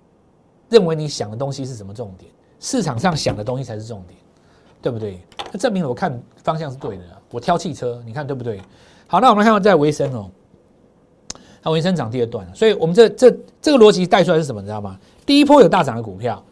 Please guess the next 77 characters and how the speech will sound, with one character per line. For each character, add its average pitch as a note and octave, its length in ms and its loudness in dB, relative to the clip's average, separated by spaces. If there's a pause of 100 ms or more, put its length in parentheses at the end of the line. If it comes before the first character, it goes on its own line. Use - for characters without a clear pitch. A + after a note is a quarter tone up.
(840)
接 C4 200 2
下 B3+ 100 8
来 F3+ 60 6
有 C#3+ 40 4
带 E3+ 160 0
动 D#3 140 -2
的 B2+ 60 -6
股 G2 160 -12
票， G#2 260 -8 (800)
我 C#3+ 180 -2
能 E3 100 0
不 F3+ 40 0
能 F#3+ 120 0
找 C3+ 140 0
到 D3 80 0
新 C#3+ 140 -4
的 B2+ 60 -6
股 G2 100 -12
票？ F#2+ 280 -12 (760)
因 A3+ 120 -6
为 C#4+ 240 2 (640)
已 F#3+ 120 0
经 C4 120 2
告 C4+ 140 8
诉 B3+ 140 2
你 C#3 100 -2
电 G#3 180 -2
动 G3+ 120 0
车 F#3+ 120 -2
是 F3+ 240 -6 (200)
元 D3 180 -2
年 D3 160 -2
的 A2 80 -6
嘛， G#2 140 -10
其 G3+ 160 -4
实 G3+ 80 -4 (180)
接 D#4+ 240 -2
下 C#4+ 100 2
来 F#3 140 2
我 D3+ 60 -4
们 C3+ 100 -6
来 C3+ 80 -6
看 C#3+ 160 -6
到 B2+ 260 -4
找 A2 160 -8
汽 C#3 160 -10
车 B2+ 140 -6
零 A#2+ 140 -8
组 F#2+ 100 -14
件。 F#2+ 260 -14
好， A2 180 -14
我 G#2 40 -14
们 A2 80 -12
看 A#2+ 180 -8
呢， A#2 80 -12 (240)
车 - 120 -2
用 G#3 100 -2
电 G3 100 0
子、 - 60 -6
台 A#2+ 140 -6
头 A#2+ 120 -4
显 A2 140 -10
示 G2 60 -14
器， G#2+ 160 -14
我 G#2+ 60 -14
们 B2+ 140 -14
一 A#2 60 -8
利 C3 100 -8
电 A2+ 220 -14 (560)
上 F3 180 -6
礼 B2 60 -6
拜 D3 140 -4
拉 C#3 120 -4
第 C#3 200 -4
二 B2+ 80 -2
根 A#2 180 -8
的， A2+ 100 -12